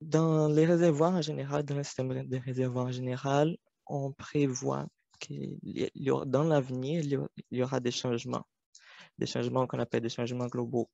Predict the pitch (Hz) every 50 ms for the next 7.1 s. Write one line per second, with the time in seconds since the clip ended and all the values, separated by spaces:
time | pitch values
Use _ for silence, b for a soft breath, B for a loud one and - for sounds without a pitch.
0 | _ _ - 123 120 120 120 - - 123 120 120 117 120 120 117 120 120 123 120
1 | - _ - B B B B _ - - 127 127 131 127 123 123 120 120 117 -
2 | 117 - - - 117 113 110 110 - 120 - - 113 107 107 110 - - - 123
3 | 120 120 123 123 123 120 117 117 - - 120 117 113 120 117 120 117 120 117 117
4 | 117 117 113 - - - 117 - - 117 113 113 - - - - 120 120 120 120
5 | 120 135 139 _ _ b b b b b b b b b b b b _ _ -
6 | 143 139 135 127 123 123 - - 131 131 135 127 131 123 - - 127 127 127 -
7 | - -